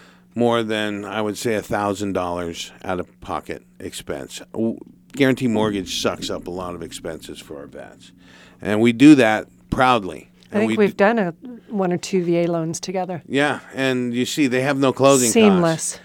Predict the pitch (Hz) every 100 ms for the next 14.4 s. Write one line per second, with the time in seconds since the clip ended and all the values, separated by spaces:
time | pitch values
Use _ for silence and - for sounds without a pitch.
0 | _ 208 185 - 185 175 160 - 143 147
1 | 151 151 143 - - - 117 113 110 104
2 | 95 - _ _ _ _ - - - _
3 | - 87 95 151 165 127 113 110 98 95
4 | - 147 160 120 - 127 123 95 104 98
5 | 95 107 110 107 101 127 120 113 - 120
6 | 107 92 - - _ - - _ 123 147
7 | 147 175 151 131 143 - 98 82 110 143
8 | 127 151 95 82 87 80 71 67 62 -
9 | - - - - - 95 95 92 87 -
10 | - - - - _ - 104 - - 107
11 | 101 92 85 - - 127 165 127 123 165
12 | 170 175 170 170 180 196 156 - - 131
13 | 143 143 139 139 139 123 113 117 123 127
14 | 127 107 104